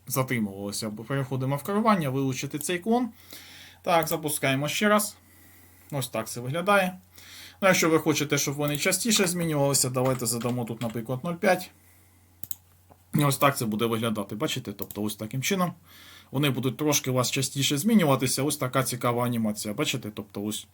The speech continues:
у нас вони будуть переміщуватися і будуть також видалятися. Коли досягають кінця, тобто краю, е, власне, правого, вони будуть у нас видалятися. Ось таким чином.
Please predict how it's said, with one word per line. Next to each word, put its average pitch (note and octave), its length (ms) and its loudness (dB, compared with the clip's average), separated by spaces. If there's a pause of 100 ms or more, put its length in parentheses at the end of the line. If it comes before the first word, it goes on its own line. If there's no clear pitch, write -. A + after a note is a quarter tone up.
(460)
у A#2 60 -4
нас A#2 200 2
вони A2+ 160 -2
будуть B2+ 300 -2
переміщуватися F#3 920 4 (480)
і G#3 100 6
будуть D#3+ 300 4
також C#3 360 2
видалятися. B2 600 0
Коли C#3+ 200 2
досягають C#3 520 2
кінця, G#3+ 400 2 (300)
тобто D#3 260 -2
краю, D3+ 380 6
е, C3+ 60 -6 (320)
власне, C3+ 640 2
правого, B2+ 460 2
вони A3 180 2
будуть C3+ 340 0
у B2 40 -4
нас B2+ 300 2
видалятися. A2 640 -4
Ось C3+ 160 0
таким G#2 280 -10
чином. F#2+ 300 -14